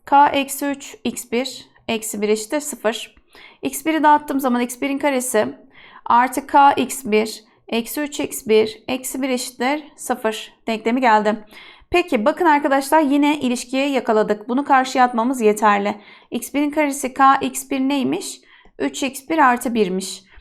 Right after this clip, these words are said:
Hemen buraya getiriyorum şunu. Şunu şuraya yazıyorum.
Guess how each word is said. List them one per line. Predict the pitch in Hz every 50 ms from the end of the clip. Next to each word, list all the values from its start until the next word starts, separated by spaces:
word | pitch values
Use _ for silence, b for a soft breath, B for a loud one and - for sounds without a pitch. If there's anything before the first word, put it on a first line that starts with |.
| b b b b b
Hemen | - 302 294 302 302 294 269
buraya | 285 254 254 240
getiriyorum | 214 214 247 247 - - 269 277 262 240 233 247 240
şunu. | - - - 240 233 220 214 233 277 302 - - - - - - - _ _ -
Şunu | - - - - 233 226 214 214 214 220 247 269 285
şuraya | 277 277 - 240 226 226 269
yazıyorum. | 277 240 214 202 190 190 185 190 208 214 -